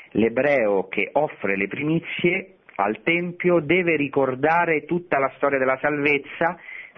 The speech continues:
fino all'ingresso della terra,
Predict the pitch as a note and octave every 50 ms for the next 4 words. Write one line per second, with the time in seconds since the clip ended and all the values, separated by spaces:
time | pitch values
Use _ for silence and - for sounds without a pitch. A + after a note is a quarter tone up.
0 | - - - - F3+ G3 G#3 G#3+ G#3 G3+ G3 F#3 F3 E3 D#3+ D#3 D3+ D3+ D#3 D#3
1 | D3 D#3 E3 F#3 F#3+ F#3+ - - - D#3 C#3+ C#3 B2 A#2+ A#2 A2+ - C#3+ E3 F3
2 | E3+ E3 F3 F3+ F3+ F3+ - -